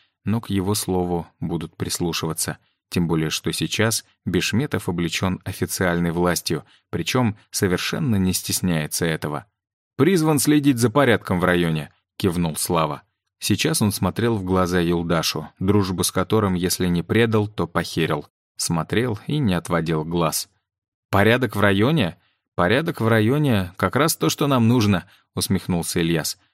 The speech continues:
"Если вдруг нужна народная дружина, мы уже здесь. Порядок в районе гарантируем". "Вы гарантируете свой порядок. А тебе нужна здесь красная зона? Ну давай, пробуй. Только под ногами не путайся".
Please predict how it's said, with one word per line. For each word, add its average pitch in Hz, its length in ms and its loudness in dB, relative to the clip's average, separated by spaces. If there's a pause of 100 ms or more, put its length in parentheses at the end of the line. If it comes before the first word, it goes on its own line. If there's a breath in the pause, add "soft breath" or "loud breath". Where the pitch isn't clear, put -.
(140)
"Если 135 360 2
вдруг 127 320 2
нужна 123 320 4
народная 127 480 4
дружина, 107 680 2
мы 113 160 4
уже 113 220 4
здесь. 92 380 0 (260)
Порядок 127 520 2
в 143 40 0
районе 151 460 4
гарантируем". 95 840 2 (680)
"Вы 101 260 2
гарантируете 113 800 4
свой 135 320 4
порядок. 85 540 0 (440)
А 101 100 -6
тебе 117 220 2
нужна 123 320 4
здесь 113 220 0
красная 123 460 2
зона? 135 380 0 (320 soft breath)
Ну 104 160 4
давай, 104 320 2
пробуй. 113 460 2 (260 soft breath)
Только 156 400 4
под 135 180 0
ногами 170 320 4
не 104 100 4
путайся". 104 520 -2